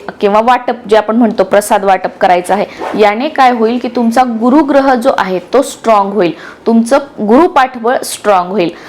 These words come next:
हे कशासाठी बघा, तुम्ही ऐकलं असेल गुरुचरित्र ग्रंथामध्ये सांगितलेलं आहे की ज्या वेळेला, अ, देव आपल्यावर कोपतात तेव्हा आपलं गुरु आपलं रक्षण करतात,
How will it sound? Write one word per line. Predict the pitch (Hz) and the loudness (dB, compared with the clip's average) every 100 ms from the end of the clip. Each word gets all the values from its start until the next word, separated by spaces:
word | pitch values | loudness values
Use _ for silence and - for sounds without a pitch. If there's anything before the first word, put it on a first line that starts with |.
| - - - - - | -18 -18 -20 -20 -14
हे | - 311 | -2 0
कशासाठी | 302 311 311 311 285 302 | 2 2 0 0 0 2
बघा, | 240 190 196 - - - - | 2 2 0 -4 -20 -20 -4
तुम्ही | 277 262 302 | 2 4 4
ऐकलं | 226 226 226 | 2 0 0
असेल | 202 202 190 | 0 0 -2
गुरुचरित्र | 220 262 269 262 262 269 | 0 0 0 0 2 0
ग्रंथामध्ये | 220 214 214 247 240 226 247 | 2 0 0 -2 0 0 0
सांगितलेलं | 240 202 185 185 190 | 0 -2 -2 0 0
आहे | - 180 | 0 -6
की | - - | -6 -6
ज्या | 190 220 226 | -2 2 2
वेळेला, | 240 208 202 240 - - - - - | 2 2 2 2 -4 -20 -18 -8 0
अ, | 208 208 | 2 2
देव | 202 226 285 | 2 2 4
आपल्यावर | - - 208 202 214 | 2 -2 0 2 2
कोपतात | 226 202 - 170 - - | 0 -6 -2 -2 -2 0
तेव्हा | 202 208 | 0 2
आपलं | 240 233 202 226 208 | 0 0 0 0 2
गुरु | 202 233 | 4 4
आपलं | 302 233 196 | 4 2 2
रक्षण | 196 196 - 175 170 | 2 2 -2 -4 0
करतात, | - - | -2 0